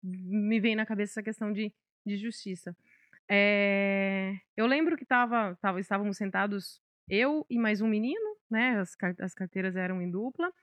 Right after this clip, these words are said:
e duas meninas na nossa frente. Na verdade, as duas estavam separadas e o, a menina perguntou: "Professor, a fulana pode sentar do meu lado?" E o professor falou: "Pode." E o menino que tava do meu lado falou: "Professor, posso sentar com fulano de tal?"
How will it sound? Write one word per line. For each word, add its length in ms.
e 80
duas 260
meninas 380
na 100
nossa 260
frente. 480
Na 120
verdade, 280
as 120
duas 180
estavam 260
separadas 640
e 140
o, 160
a 100
menina 300
perguntou: 500
"Professor, 680
a 160
fulana 360
pode 220
sentar 300
do 80
meu 160
lado?" 600
E 60
o 60
professor 320
falou: 240
"Pode." 560
E 80
o 60
menino 300
que 80
tava 180
do 80
meu 140
lado 200
falou: 240
"Professor, 460
posso 240
sentar 360
com 180
fulano 420
de 140
tal?" 420